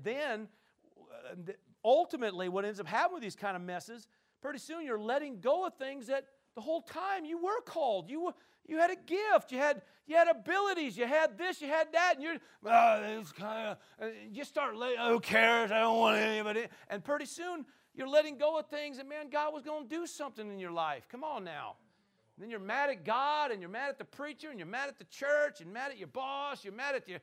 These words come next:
your kids, you're mad at your spouse. And, I mean, it's just, yeah, yuck. Again, I know it's nobody in here, but I just, I just had to share that one.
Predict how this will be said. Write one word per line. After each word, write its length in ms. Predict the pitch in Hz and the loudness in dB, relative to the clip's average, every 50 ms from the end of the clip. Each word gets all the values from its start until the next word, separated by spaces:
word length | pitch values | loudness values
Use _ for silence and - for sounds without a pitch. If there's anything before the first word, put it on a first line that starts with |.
| - - _ _ | -14 -20 _ _
your 100 | - 135 - | -20 -16 -10
kids, 460 | - 277 285 285 285 294 285 262 180 | -6 -4 0 2 2 2 2 2 -2
you're 100 | 185 170 | -8 -10
mad 180 | 226 269 285 | -6 -6 -6
at 120 | 269 196 175 | -6 -6 -8
your 80 | 170 | -10
spouse. 680 | - - - - 277 285 285 277 285 277 285 277 - - | -12 -8 -2 0 2 2 4 4 2 2 0 0 -2 -4
And, 80 | 208 - - - - - - | -8 -14 -14 -16 -20 -18 -12
I 100 | - 220 | -10 -8
mean, 160 | 233 254 262 | -6 -6 -6
it's 140 | 247 233 - | -6 -6 -8
just, 160 | 302 277 - | -10 -12 -12
yeah, 640 | 240 233 247 247 240 220 214 208 185 175 165 156 143 135 127 131 151 | -10 -6 -6 -4 -2 0 2 2 2 2 0 0 -2 -4 -8 -8 -8
yuck. 460 | 208 254 277 285 269 220 165 - - - - - _ _ _ _ _ _ _ _ _ _ _ _ _ _ _ _ _ _ _ _ _ _ _ _ _ _ _ _ _ _ _ | -4 -2 0 2 2 2 0 0 -4 -14 -20 -20 _ _ _ _ _ _ _ _ _ _ _ _ _ _ _ _ _ _ _ _ _ _ _ _ _ _ _ _ _ _ _
Again, 280 | - 135 143 175 165 143 | -18 -14 -10 -8 -8 -6
I 60 | 127 | -6
know 180 | 131 175 214 220 | -4 -4 -4 -4
it's 120 | 214 - | -4 -4
nobody 420 | 175 175 190 196 170 180 170 170 165 | -4 -4 -2 0 2 2 2 0 -2
in 100 | 156 143 | -4 -8
here, 280 | 135 147 147 147 151 | -10 -8 -8 -6 -6
but 160 | 143 131 131 | -6 -6 -6
I 60 | 127 123 | -6 -6
just, 240 | - 165 151 - - - | -6 -8 -12 -12 -10 -12
I 80 | 143 | -10
just 160 | 143 170 147 | -10 -12 -10
had 200 | - 165 156 151 139 | -8 -8 -8 -8 -8
to 40 | 131 | -12
share 320 | - - - 135 117 110 | -16 -14 -14 -12 -12 -12
that 180 | 101 95 85 90 | -12 -14 -16 -20
one. 140 | 90 78 | -20 -20